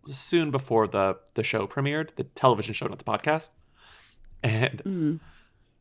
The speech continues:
Speaker 1: there's no caption. It's just her sitting, smiling, looking at the camera. And a commenter commented, at Tara Newell, um, "It's okay. Really glad you read what I said.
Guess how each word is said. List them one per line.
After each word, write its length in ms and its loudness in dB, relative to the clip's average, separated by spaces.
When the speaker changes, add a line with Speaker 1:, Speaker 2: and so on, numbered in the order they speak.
Speaker 1:
there's 160 10
no 120 8
caption. 400 4
It's 120 -2
just 260 -2
her 180 4
sitting, 500 2
smiling, 580 0
looking 220 -4
at 60 -6
the 80 -16
camera. 400 0
And 300 0
a 60 4
commenter 680 2
commented, 560 2
at 260 6
Tara 280 0
Newell, 420 -2
um, 400 -2
"It's 280 2
okay. 680 6
Really 300 6
glad 340 4
you 120 4
read 260 6
what 100 4
I 100 2
said. 440 2